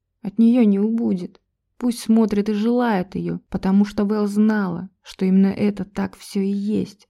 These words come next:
«А где Зев?» выныривая из обжигающей тёплой мягкой воды, спросила она. «Он придёт позже», ответил Раза.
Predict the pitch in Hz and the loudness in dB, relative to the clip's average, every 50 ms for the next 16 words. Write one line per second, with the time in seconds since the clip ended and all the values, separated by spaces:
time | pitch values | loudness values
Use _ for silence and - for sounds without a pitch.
0 | _ _ - 226 240 240 254 269 311 320 294 254 233 226 220 214 254 - _ _ | _ _ -4 -2 -2 -2 -2 -2 0 -2 -2 -2 0 0 0 0 -2 -4 _ _
1 | _ _ _ _ _ _ _ - 202 202 202 202 202 196 190 185 180 180 180 180 | _ _ _ _ _ _ _ -4 2 4 6 6 6 6 4 2 -2 -2 -2 -2
2 | 180 185 185 185 185 185 190 196 196 196 190 180 185 180 - - - 190 185 - | -2 -2 -2 -2 -2 -2 0 0 0 0 0 -2 -4 -6 -8 -10 -10 -10 -8 -4
3 | 202 185 185 - 185 185 185 185 185 175 - - - 180 180 180 175 180 208 220 | -4 -4 -4 -4 -4 -2 -2 -2 -2 -4 -6 -8 -8 -8 -6 -6 -4 -4 -4 -4
4 | 220 - - 185 180 180 - - 196 185 185 185 185 185 185 185 180 185 - _ | -4 -6 -10 -10 -10 -10 -10 -8 -6 -4 -4 -4 -4 -4 -6 -6 -8 -10 -14 _
5 | _ _ _ _ _ _ _ _ _ _ _ - - 185 185 190 190 196 190 190 | _ _ _ _ _ _ _ _ _ _ _ -8 -2 0 0 0 0 -2 -2 -2
6 | 196 196 190 - - 208 202 196 196 190 185 185 196 - _ - - - 175 175 | -2 -4 -4 -4 -4 -2 -2 -2 -2 -4 -8 -10 -12 -14 _ -20 -14 -10 -10 -10
7 | 170 170 - 175 170 170 175 175 170 170 165 180 170 | -10 -10 -10 -10 -8 -8 -6 -6 -6 -8 -8 -10 -16